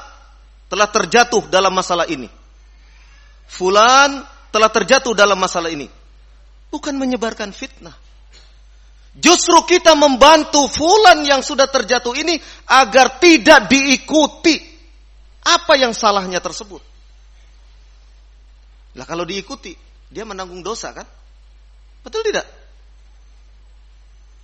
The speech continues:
Ya. Misalnya fulan, ya, berucap kada, kada, kada, kemudian diikuti oleh madunya. Padahal ucapannya ini salah, menyelisih syariat. Ya. Bukankah fulan ini akan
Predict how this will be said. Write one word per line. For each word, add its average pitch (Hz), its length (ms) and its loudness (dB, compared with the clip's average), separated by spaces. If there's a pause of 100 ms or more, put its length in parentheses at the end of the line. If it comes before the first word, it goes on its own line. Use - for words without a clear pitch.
(320)
Ya. 139 80 -20 (1500)
Misalnya 262 320 -10
fulan, 220 320 -6 (1160)
ya, - 140 -20 (280)
berucap 208 480 -12 (480)
kada, 196 320 -10
kada, 208 240 -12
kada, 202 300 -16
kemudian 226 400 -10
diikuti 208 340 -8
oleh 202 160 -12
madunya. 190 400 -16
Padahal 240 320 -8
ucapannya 233 400 -12
ini 240 80 -18
salah, 175 280 -12 (600)
menyelisih 208 400 -12
syariat. 208 460 -10 (1600)
Ya. - 80 -20 (640)
Bukankah 294 320 -16
fulan 247 320 -14
ini 240 160 -14
akan 220 200 -14